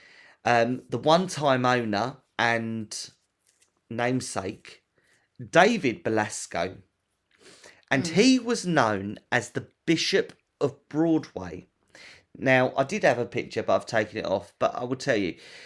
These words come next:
Speaker 1: So he, <laughs> he would wear, like, a, a cassock, like a priest cassock, and he'd had the dog collar and everything. And that's, he'd wear it every day.
Speaker 2: Was he a man of God?
Speaker 1: No,
Speaker 2: Or, no,
Speaker 1: no,
Speaker 2: he
Speaker 1: it,
Speaker 2: just
Speaker 1: it's,
Speaker 2: did that because
Speaker 1: I
Speaker 2: he
Speaker 1: don't know if it was ironic for irony. I, I, I'm not too sure,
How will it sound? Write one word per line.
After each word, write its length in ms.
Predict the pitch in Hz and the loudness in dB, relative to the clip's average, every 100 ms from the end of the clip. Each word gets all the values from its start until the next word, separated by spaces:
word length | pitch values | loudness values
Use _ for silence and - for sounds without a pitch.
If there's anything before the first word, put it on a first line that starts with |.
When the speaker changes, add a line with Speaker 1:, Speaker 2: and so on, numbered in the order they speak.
| - - | -20 -6
Speaker 1:
So 220 | - 143 | 4 4
he, 480 | - 190 214 247 - - _ - | 6 6 6 4 -2 -16 _ -20
<laughs> 360 | - - - | -20 -20 -10
he 140 | - 240 | -2 -2
would 300 | 240 240 - | 0 -4 2
wear, 120 | 156 | 4
like, 220 | 143 135 | 4 2
a, 380 | 139 - - - | -2 -6 -8 -4
a 40 | 123 | -4
cassock, 800 | - - 240 240 - 113 - 117 | -6 -8 -6 -4 -2 -2 -2 -4
like 180 | 123 | -4
a 60 | 143 | -4
priest 500 | - - 180 175 - | -6 -4 -2 -4 -8
cassock, 380 | 175 175 - - - - - | -6 -6 -6 -12 -14 -20 -4
and 120 | 151 | -2
he'd 120 | 165 | -2
had 160 | 160 165 | -2 -4
the 80 | 160 | -2
dog 300 | - 202 - | 2 0 0
collar 360 | - 123 110 | -2 0 0
and 80 | 113 | 0
everything. 600 | 156 165 120 - - - - _ _ _ _ _ | -2 -2 -6 -8 -12 -12 -20 _ _ _ _ _
And 120 | - 175 | -4 -2
that's, 140 | 196 | -2
he'd 180 | 170 175 | -2 -2
wear 180 | 208 190 | 2 2
it 100 | 180 | 4
every 240 | 170 165 | 2 0
day. 400 | 165 196 170 113 226 | -4 -4 -4 -6 -6
Speaker 2:
Was 180 | 247 | -8
he 200 | - 262 | -4 -4
a 40 | 240 | -4
man 300 | 240 233 226 | -4 -6 -6
of 100 | 226 | -6
God? 300 | 262 277 160 | -2 0 2
Speaker 1:
No, 280 | 170 170 226 | 4 6 6
Speaker 2:
Or, 60 | |
no, 220 | 262 202 202 | 2 0 2
Speaker 1:
no, 200 | 170 190 | 4 2
Speaker 2:
he 160 | 214 | 0
Speaker 1:
it, 20 | |
Speaker 2:
just 140 | - 147 | -2 0
Speaker 1:
it's, 140 | 220 | 0
Speaker 2:
did 100 | 180 | 0
that 220 | 180 165 - | -2 -4 -6
because 320 | 165 175 - | -10 -10 2
Speaker 1:
I 60 | 190 | 6
Speaker 2:
he 60 | |
Speaker 1:
don't 140 | 247 220 | 8 8
know 60 | |
if 80 | 127 | 6
it 100 | 139 | 2
was 120 | 110 | 2
ironic 560 | 117 113 120 156 202 - | 2 2 0 0 0 -4
for 320 | - - 131 | -12 -4 -2
irony. 600 | 123 156 180 180 185 190 | 2 4 4 2 -2 2
I, 100 | 185 | 4
I, 300 | - - - | 2 0 -6
I'm 80 | - | -4
not 180 | 160 - | -2 -4
too 160 | - 127 | -6 -8
sure, 440 | - 113 82 98 | -6 -6 -6 -8